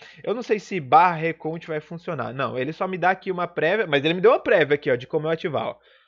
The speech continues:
Ó, ele me deu uma prévia aqui, ó, barra Reconte argumentos. E aí eu consigo ver todas as configurações, tudo aqui, tá? Então, literalmente, a função do addons é essa, tá? Aí eu po-, eu vou depois eu trazer uns vídeos, tá?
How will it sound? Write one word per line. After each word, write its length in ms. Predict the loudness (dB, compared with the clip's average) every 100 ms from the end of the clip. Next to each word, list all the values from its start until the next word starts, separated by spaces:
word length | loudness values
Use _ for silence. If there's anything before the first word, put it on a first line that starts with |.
| _
Ó, 140 | -2
ele 100 | 0
me 80 | -2
deu 140 | -2 -2
uma 80 |
prévia 400 | 0 0 0 0
aqui, 180 | -6 -4
ó, 140 | -6 0
barra 220 | 2 2
Reconte 500 | 0 -6 -8 -6 -4
argumentos. 720 | -2 -2 -4 -4 -10 -20 _ _ _ -4
E 60 |
aí 80 | -2
eu 240 | 0 -2
consigo 400 | -2 -8 -6 -6
ver 140 | -4 -2
todas 260 | -2 -2
as 40 | -2
configurações, 680 | -6 -4 -4 -4 -4 -14 -12
tudo 260 | -12 -2
aqui, 320 | -4 -4 -18 _ _ _
tá? 260 | -4 -4 -8 _ -20 -18
Então, 200 | -6 0
literalmente, 680 | 0 2 0 0 -4 -8 -6
a 120 | -6
função 680 | -6 -10 -14 -8 -8 -6 -10
do 320 | -10 -8 -4
addons 380 | -4 -4 -8 -2
é 220 | 0 0
essa, 220 | -4 -10
tá? 220 | -6 -4 -2
Aí 80 |
eu 100 | -4
po-, 200 | -4 -4
eu 120 | -2 -2
vou 140 | -4
depois 260 | -6 -8 -8
eu 80 |
trazer 360 | -6 -4 -4 -4
uns 200 | -8 -10
vídeos, 600 | -10 -12 -12 -16 -20 -20 _ _ _
tá? 240 | -6 -6